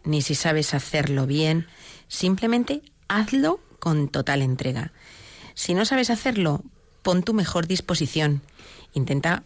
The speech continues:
formarte, prepararte, volcar tus talentos y capacidades en lo que tienes entre manos. Acuérdate que eso que haces es para alguna persona que lo espera.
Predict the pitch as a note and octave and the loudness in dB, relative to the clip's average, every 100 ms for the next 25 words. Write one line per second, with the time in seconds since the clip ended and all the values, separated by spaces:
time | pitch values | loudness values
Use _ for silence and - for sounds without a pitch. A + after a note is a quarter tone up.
0 | - - - C#3 E3 G3 - - - - | -18 -18 -10 -2 -2 -2 -4 -4 -6 -2
1 | D#3+ F3 - D#3 - C#3+ C#3+ D3 C#3 - | 0 0 0 -6 -2 -4 0 -2 -2 -2
2 | B2+ C#3+ D3 C#3+ D3 B2 - - C3 C#3+ | 0 2 0 0 -4 -4 -4 -2 0 0
3 | D#3+ E3+ G3+ - - D#3 C#3 C#3 C3 G#3+ | 2 2 0 -2 -2 -2 0 -4 0 0
4 | F#3 D3 D3 D#3 F#3 E3 D3+ - - - | 0 -2 0 2 2 2 0 -10 -18 -16
5 | - - - - D3 E3+ F3 F#3 F3+ G#3 | -14 -14 -14 -8 -2 0 2 0 0 -2
6 | F3 - D3 - E3 E3 F#3 - G#3+ C#4 | -2 -2 -2 0 0 2 0 0 -2 -4
7 | - - E3 - - C#3 C#3 C#3 C#3+ F3+ | -6 -6 -6 -4 -2 0 2 0 0 2
8 | G#3+ G#3+ G#3+ G#3 - A#3 A#3 D#4 - - | 2 2 0 -2 0 0 0 -2 -6 -20
9 | - - - C3 C3 - D#3 C#3 C#3 | -20 -20 -6 -2 -2 0 0 0 -2